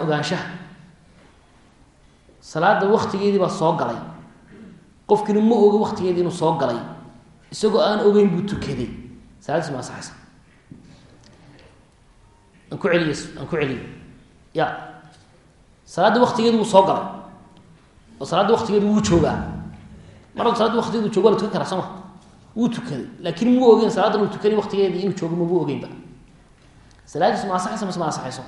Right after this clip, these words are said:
Aljawaab? Ma ansaxayso, soo ma? Waayo. Shardigu muxuu yahay? In uu salaada waqtigeeda inuu soo galo ogaado waa shardi weeyaan.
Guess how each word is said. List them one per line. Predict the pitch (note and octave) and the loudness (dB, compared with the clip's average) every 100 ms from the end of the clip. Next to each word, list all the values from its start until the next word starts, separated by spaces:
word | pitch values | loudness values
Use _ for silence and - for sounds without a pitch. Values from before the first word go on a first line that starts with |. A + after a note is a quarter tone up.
| - - - - | -20 -20 -20 -14
Aljawaab? | C#3+ D3 F3+ G3+ - - - - - - - - - - - - - | -8 2 4 4 -2 -12 -16 -20 -20 -20 -20 -20 -20 -20 -20 -20 -12
Ma | G#3+ | -2
ansaxayso, | G#3 G#3 F#3+ G3+ | -2 0 -4 -2
soo | A3+ | -2
ma? | - - - - C3 | -2 -6 -14 -10 2
Waayo. | D#3+ E3 - - - - - - - | 4 4 0 -10 -16 -20 -20 -20 -2
Shardigu | - C4 G3+ | 2 4 2
muxuu | F3 F3+ A#3 | 0 0 2
yahay? | G3+ A#3+ - - - - - - - - | 2 0 -6 -14 -16 -18 -18 -16 -14 -4
In | C4 C#4 G#3+ | -2 -2 -2
uu | G#3 | -2
salaada | - F#3+ G#3 A#3+ G#3+ | -2 0 2 2 2
waqtigeeda | A#3+ - G#3+ G#3+ G#3 | 0 -2 -4 -4 -4
inuu | G#3+ | -6
soo | F#3 G#3 | -4 -2
galo | G#3 F3+ | 0 -2
ogaado | E3 D#3 D#3 | 0 2 2
waa | E3+ | 2
shardi | G3 E3 | 0 -2
weeyaan. | D#3+ D#3 B2 | -2 -2 -4